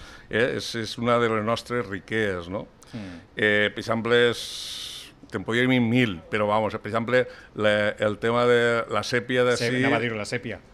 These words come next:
Speaker 2: <laughs>
Speaker 1: Eh, després, per exemple, boquerons també, i
Speaker 2: Ah.
Speaker 1: sardines també, i després, tot el, i podria dir-te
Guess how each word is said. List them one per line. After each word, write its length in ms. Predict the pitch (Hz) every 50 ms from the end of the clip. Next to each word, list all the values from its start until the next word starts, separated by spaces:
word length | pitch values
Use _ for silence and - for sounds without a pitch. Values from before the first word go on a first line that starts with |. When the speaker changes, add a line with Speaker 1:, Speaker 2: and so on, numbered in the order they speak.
| - - -
Speaker 2:
<laughs> 460 | 180 139 - - 208 135 - - -
Speaker 1:
Eh, 600 | - 117 117 117 113 113 113 110 107 110 110 110 110
després, 420 | 110 - - - 113 117 120 113
per 80 | - 120
exemple, 300 | - 120 117 117 120 113
boquerons 600 | 110 110 98 - 104 101 110 117 123 120 120 -
també, 680 | 117 110 107 104 107 110 113 113 113 113 113 113 110 - 123 110
i 100 | 117 113
Speaker 2:
Ah. 40 | 107
Speaker 1:
sardines 640 | 98 107 104 101 104 120 135 135 127 127 123 120 -
també, 540 | - 110 110 113 123 139 147 147 151 151 - - - - - - - - -
i 120 | 123 123
després, 460 | 120 120 120 - 143 147 151 - - -
tot 200 | - 143 143 -
el, 200 | 160 147 147 - -
i 480 | - 123 120 117 117 117 113 113 117 113 -
podria 200 | - 117 127 139
dir-te 460 | 139 143 139 - 151 147 147 - -